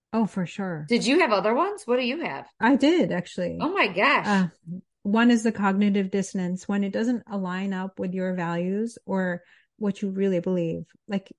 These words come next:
Speaker 1: it's okay that I did this because of this reason. So
Speaker 2: Mm.
Speaker 1: then you justify not being in alignment with what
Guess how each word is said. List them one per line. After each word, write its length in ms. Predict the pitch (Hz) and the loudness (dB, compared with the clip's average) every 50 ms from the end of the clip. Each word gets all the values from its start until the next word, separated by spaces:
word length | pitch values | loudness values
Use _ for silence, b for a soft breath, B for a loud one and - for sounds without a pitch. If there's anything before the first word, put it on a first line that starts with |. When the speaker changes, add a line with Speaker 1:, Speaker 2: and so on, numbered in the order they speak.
| _ _ _ _ _ _ _ _ | _ _ _ _ _ _ _ _
Speaker 1:
it's 220 | 220 226 220 - - - | 0 0 0 -2 -4 -6
okay 400 | 214 196 - - 196 190 190 185 | -6 -6 -4 -4 -4 -4 -2 -4
that 160 | 180 180 180 | -4 -4 -2
I 120 | 180 175 | -2 -4
did 220 | 170 170 180 175 170 | -4 -4 -4 -4 -2
this 320 | 185 185 185 180 - - - | -2 -2 -2 -4 -6 -10 -8
because 420 | - 196 190 - 190 190 190 185 185 | -6 -6 -6 -6 -8 -8 -6 -6 -6
of 160 | 180 170 165 | -6 -6 -6
this 260 | - 175 170 - - | -6 -8 -8 -6 -6
reason. 500 | 185 175 165 165 - - - 170 175 170 - _ _ _ _ _ _ _ _ _ _ _ - 185 | -6 -6 -6 -6 -10 -12 -14 -14 -14 -16 -18 _ _ _ _ _ _ _ _ _ _ _ -16 -8
So 200 | 180 180 220 208 | 0 2 2 2
Speaker 2:
Mm. 100 | 202 175 | 4 4
Speaker 1:
then 160 | 214 220 214 | 4 4 6
you 120 | 214 214 202 | 6 4 4
justify 460 | - 233 240 240 - 247 214 220 202 | 2 0 -2 0 -2 -4 -4 -2 -4
not 320 | 196 202 202 202 196 196 | -2 -2 -2 -2 -2 -2
being 160 | - 202 196 | -2 -2 -2
in 100 | 196 185 | -2 -4
alignment 500 | 185 180 180 175 180 180 185 185 180 - | -4 -6 -6 -6 -6 -4 -4 -4 -4 -4
with 180 | 180 180 175 170 | -4 -4 -4 -4
what 240 | 175 180 175 - | -4 -4 -6 -6